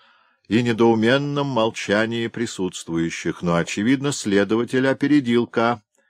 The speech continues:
Он уже ждал его у дверей. "Одну минуту", — сказал он. Ка остановился и, уже взявшись за ручку, вперил глаза не в следователя, а в дверь.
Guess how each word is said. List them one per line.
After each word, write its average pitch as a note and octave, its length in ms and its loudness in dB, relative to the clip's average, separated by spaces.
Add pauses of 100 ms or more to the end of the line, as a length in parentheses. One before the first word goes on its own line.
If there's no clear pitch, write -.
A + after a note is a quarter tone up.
(220)
Он A2 200 -2
уже B2+ 220 0
ждал G#2+ 340 0
его G2 340 2
у G2 60 0
дверей. F2+ 500 0
"Одну F#2 300 -2
минуту", — G2+ 520 -4 (760)
сказал D#2 540 -2
он. D#2 220 -2 (520)
Ка D#2 280 0
остановился E2 880 -4 (400)
и, D2+ 120 -6
уже D#2+ 280 2
взявшись E2 680 0
за D#2 260 -2
ручку, A2+ 440 -2
вперил G2+ 500 0
глаза F2 460 0
не D2+ 120 -8
в - 80 -12
следователя, F#2 840 -2 (280)
а D#2 180 0
в D#2+ 80 -8
дверь. D2+ 360 -2